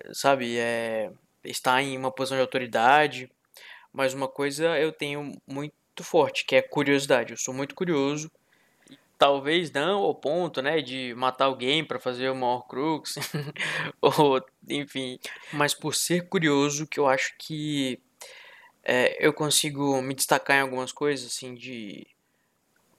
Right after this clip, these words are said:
porque, sabe, me interessa tanto aprender mais sobre alguma coisa, ou, ou entrar a fundo em relação a,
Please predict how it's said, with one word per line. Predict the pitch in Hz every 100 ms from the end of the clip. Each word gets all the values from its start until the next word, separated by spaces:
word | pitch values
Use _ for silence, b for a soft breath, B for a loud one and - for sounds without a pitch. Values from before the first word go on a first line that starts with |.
| -
porque, | - 131 165 160 147 -
sabe, | 165 156
me | 143
interessa | 143 151 160 175
tanto | 147 160 180 180 160 139 127 - _ _ _ _ -
aprender | 139 143 139 135
mais | 131 143 143
sobre | 135
alguma | 120 123 123
coisa, | - 151 160 139 127
ou, | 127 120 -
ou | 120 117 110 107 - b b b b b _ - - - -
entrar | 139 139 139 127
a | 131
fundo | - - 165 175 135
em | 131
relação | 127 127 127 139 131
a, | 123 120